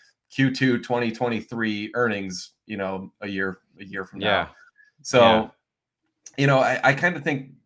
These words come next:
Speaker 1: okay, well, the market's giving us this, you know, huge discount opportunity. Um, I, I don't know what's gonna go on with macro, but I'm becoming kind of more convinced that, um,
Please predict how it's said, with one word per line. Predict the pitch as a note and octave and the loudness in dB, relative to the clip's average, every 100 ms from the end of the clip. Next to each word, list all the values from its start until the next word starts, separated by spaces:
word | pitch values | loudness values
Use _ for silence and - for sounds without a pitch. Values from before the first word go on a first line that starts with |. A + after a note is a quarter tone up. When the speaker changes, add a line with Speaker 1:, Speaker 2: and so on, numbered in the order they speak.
| - | -8
Speaker 1:
okay, | F3+ F3+ D#3 F3+ | 0 2 2 2
well, | C#3+ D3+ | 0 0
the | D3+ | 0
market's | B2+ C#3+ D#3+ D3 | 0 0 0 -4
giving | D3+ C#3+ C3 | -4 0 2
us | B2+ | 2
this, | - A#2 - - | 0 -4 -6 -6
you | A#2+ | -2
know, | G#2+ | -2
huge | G#2 C#3 C#3 C3+ | -2 -4 -4 -2
discount | A#2 A2+ G#2+ G2 | -4 -2 -2 -2
opportunity. | F#2+ G2 G#2+ F#2+ F#2+ G#2 B2+ - | -4 -6 -6 -6 -6 -8 -10 -4
Um, | G#2+ G2 G2 F#2+ F#2+ - | 0 0 0 -4 -10 -6
I, | G#2+ A2 | -4 -2
I | |
don't | A2 B2+ | -2 -2
know | B2+ A#2+ | 0 0
what's | A2 A#2 A2+ | 0 -2 -4
gonna | A2+ | -6
go | G#2+ | -4
on | G#2 G#2 | -4 -4
with | G2+ - | -6 -6
macro, | G2 F#2+ G#2 G2 | -6 -4 -4 -4
but | G#2 | -4
I'm | G#2+ | -8
becoming | G#2+ A2+ G#2 | -6 -6 -6
kind | B2+ A2 | -6 -8
of | - | -4
more | A#2 A#2 A2 - | 0 0 0 -8
convinced | - G#2+ G#2 G#2 A2 - | -8 -8 -6 -8 -10 -10
that, | G#2 G2 G2 _ - _ _ - | -4 -2 -4 _ -20 _ _ -4
um, | G2+ G2 F#2+ F#2 | 0 0 -2 -8